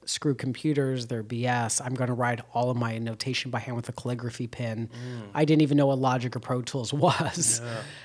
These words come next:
Speaker 1: And so when they, they're like, "Oh, we need to cut these symbols and turn them to E S X instruments." I'm like, "What's E S X?"
Speaker 2: Yeah.
Speaker 1: Like, "V S T player in Logic? What's V S T? What's
Speaker 2: Yeah.
Speaker 1: Logic?" They're like, "Aren't you, like, twenty-three?" I'm like,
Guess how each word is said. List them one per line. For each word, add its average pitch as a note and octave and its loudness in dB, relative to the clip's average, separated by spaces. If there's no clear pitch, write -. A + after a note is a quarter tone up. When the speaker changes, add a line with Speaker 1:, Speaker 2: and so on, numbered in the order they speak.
Speaker 1:
And E3 8
so D3+ 6
when E3 2
they, D#3+ 6
they're D#3 4
like, D#3 6
"Oh, G3+ 10
we E3 6
need E3 10
to D#3 8
cut C3+ -2
these C3 0
symbols C3 2
and A#2+ -6
turn B2 0
them A#2+ 0
to C3 -6
E C3 2
S A2+ 0
X D3 0
instruments." A2 -4
I'm C3 -4
like, A#2+ -6
"What's A#3 0
E B3 2
S - 2
X?" A2+ 4
Speaker 2:
Yeah. G#2 -12
Speaker 1:
Like, C#3 0
"V C3 2
S C3 2
T C#3+ 0
player C3+ -2
in A#2+ -2
Logic? C3 -2
What's E3+ 2
V G3 -2
S F3 2
T? F#3+ 2
What's C3 2
Speaker 2:
Yeah. F#3 6
Speaker 1:
Logic?" F#3+ 10
They're D3+ 8
like, D3 2
"Aren't C#3 -4
you, A2+ -4
like, F#2 -2
twenty-three?" C#3 -4
I'm D#3+ -8
like, A2 -8